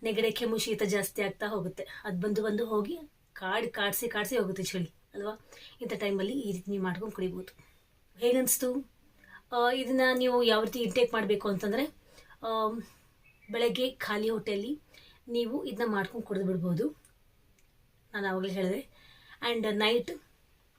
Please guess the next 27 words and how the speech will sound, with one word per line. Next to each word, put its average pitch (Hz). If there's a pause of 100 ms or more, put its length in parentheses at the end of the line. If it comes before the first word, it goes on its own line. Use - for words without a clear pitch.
(240)
ಊಟಕ್ಕಿಂತಲೂ 214
ಮುಂಚಿತವಾಗಿ 190 (340)
ನೀವು 208
ಇದನ್ನ 240
ಮಾಡ್ಕೊಂಡು 196
ಕುಡಿದು 392 (340)
ಲೈಟಾಗಿ 226
ಊಟ 202
ಮಾಡ್ಕೊಂಡು 196
ಮಲ್ಕೊಂಬಿಡಿ. - (580)
Just -
ಮನೆಯೊಳಗೆ 208
ಸ್ವಲ್ಪ 208
ಮಾ-, 196
ವಾಕ್ 202
ಮಾಡಿ 196
ಅಥವಾ 208
ಮನೆ 202
ಮುಂದೆ 202
ವಾಕ್ 226
ಮಾಡಿ, 202 (600)
ಲೈಟಾಗಿ 294 (760)
ಎಕ್ಸರ್ಸೈಸ್ 226
ಮಾಡದೇ 202
ಇದ್ರೂ 240
ಚಿಂತೆ 202
ಇಲ್ಲ. -